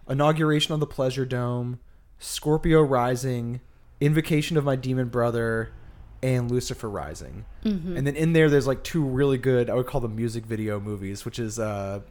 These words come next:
Speaker 1: Custom Car Commandos and Puce Moment.
Speaker 2: Mm-hmm.
Speaker 1: And, you know, other works in between. Do you have, like, clear standouts or, like, you absolutely have to see this Kenneth Anger movie? Or do you think it's, like, you have to see the whole set to get why any of them are significant?
Speaker 2: I don't think you need to see the whole set.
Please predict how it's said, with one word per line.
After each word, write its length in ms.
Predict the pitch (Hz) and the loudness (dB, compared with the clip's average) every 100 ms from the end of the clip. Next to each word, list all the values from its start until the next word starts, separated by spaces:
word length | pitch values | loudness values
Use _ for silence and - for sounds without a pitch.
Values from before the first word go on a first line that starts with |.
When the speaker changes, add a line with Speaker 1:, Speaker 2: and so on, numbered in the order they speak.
| - | -6
Speaker 1:
Custom 300 | 156 - 127 | -4 -2 -4
Car 220 | 131 120 | -2 -2
Commandos 760 | 135 123 113 110 107 107 107 | -2 -4 -4 -4 -4 -4 -6
and 200 | 87 101 | -10 -12
Puce 280 | - 120 - | -8 -10 -8
Moment. 460 | 101 92 82 87 - - | -8 -8 -10 -12 -16 -10
Speaker 2:
Mm-hmm. 340 | 214 196 185 165 - - | -4 -2 -2 -4 -10 -2
Speaker 1:
And, 120 | 226 | 2
you 60 | 208 | 4
know, 200 | 135 120 - | 4 0 2
other 200 | 214 180 | 6 8
works 240 | 165 - | 6 2
in 80 | 147 | -2
between. 600 | 135 139 127 127 123 123 - - - - - | -2 -4 -4 -4 -6 -10 -18 -20 -20 -20 -14
Do 100 | 151 | -2
you 120 | 175 180 | 2 6
have, 360 | 185 185 - | 6 4 -2
like, 280 | 147 151 - | 0 0 -2
clear 380 | - 156 139 147 | -6 -4 -2 -2
standouts 580 | - 139 123 139 147 139 | -2 -4 -2 -2 -2 -2
or, 40 | |
like, 180 | 113 - | -4 -4
you 100 | 147 | -4
absolutely 420 | 127 123 135 123 | -2 -4 -4 -6
have 220 | 110 113 | -4 -8
to 60 | 113 | -8
see 180 | - 117 | -10 -10
this 220 | 104 - | -10 -10
Kenneth 260 | - 113 95 | -8 -8 -8
Anger 220 | 107 107 | -8 -8
movie? 280 | 107 104 - | -8 -8 -6
Or 120 | 123 | -4
do 40 | |
you 60 | 127 | -2
think 180 | 151 135 | -2 -4
it's, 160 | 123 | -2
like, 160 | 120 117 | -4 -4
you 140 | 131 123 | -8 -6
have 160 | 123 | -6
to 60 | 123 | -8
see 160 | - 127 | -8 -6
the 100 | 110 | -8
whole 200 | 110 110 | -8 -10
set 300 | - 113 - | -6 -6 -6
to 80 | |
get 160 | 110 110 | -8 -6
why 140 | 104 | -6
any 160 | 92 110 | -6 -6
of 60 | 101 | -6
them 100 | 98 | -8
are 40 | |
significant? 640 | - 101 95 - 98 104 - - - - | -10 -10 -12 -12 -14 -14 -18 -20 -16 -6
Speaker 2:
I 80 | 302 | -4
don't 200 | 370 359 | -4 -2
think 180 | 339 | -2
you 80 | 320 | 0
need 140 | 233 202 | 0 0
to 60 | 196 | -2
see 160 | - | -2
the 120 | 175 | -6
whole 420 | 156 - 151 147 160 | -8 -8 -4 -2 -4
set. 680 | - - - - - - | -6 -10 -12 -14 -16 -16